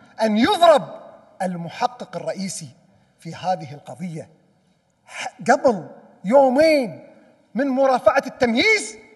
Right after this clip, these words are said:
لأكبر قضية فساد في القضاء، شلون؟ شلون تمر مرور الكرام على النيابة بهالطريقة، على رئيس النيابة بهالطريقة؟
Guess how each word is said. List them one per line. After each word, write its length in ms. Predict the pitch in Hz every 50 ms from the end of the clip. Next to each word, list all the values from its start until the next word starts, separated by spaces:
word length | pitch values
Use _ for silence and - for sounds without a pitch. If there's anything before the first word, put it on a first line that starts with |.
| _ _ _ _ _ _ _ _
لأكبر 680 | - 226 294 - - 262 262 - - - 269 311 311 294
قضية 640 | - - 294 302 269 254 370 403 392 359 339 302 - - -
فساد 420 | 277 262 - - 807 831 403 277 269
في 60 | 262 269
القضاء، 640 | 254 - 262 277 320 370 403 - 370 - - - - - - - - - - - _ _ _ _ _ _ _ _ _ _ _ _ _ _ _ _
شلون؟ 440 | - - - 175 240 277 269 208 135 - _ _ _ _ _ _ _ _ _ _ _ _ _ _ _ _ _ _ _ _ _ _ - 214
شلون 800 | - - - - 196 208 247 294 339 349 359 370 349 330 330 -
تمر 360 | 208 262 349 392 415 403 339
مرور 440 | 311 320 320 330 370 403 392 381 370
الكرام 600 | - - 330 359 381 392 415 440 440 440 392 - - - - - - - - - - _ _ _ _ _ _ _ _ -
على 160 | 220 247 247
النيابة 400 | 226 220 226 233 226 220 208 190
بهالطريقة، 600 | - 143 180 - - 170 170 175 156 - 131 - _ _ _ _ _ -
على 160 | 262 302 302
رئيس 380 | 302 311 349 427 466 427 - 392
النيابة 400 | 392 392 392 392 370 339 320 277
بهالطريقة؟ 600 | 247 277 269 - 262 254 233 220 - 151 135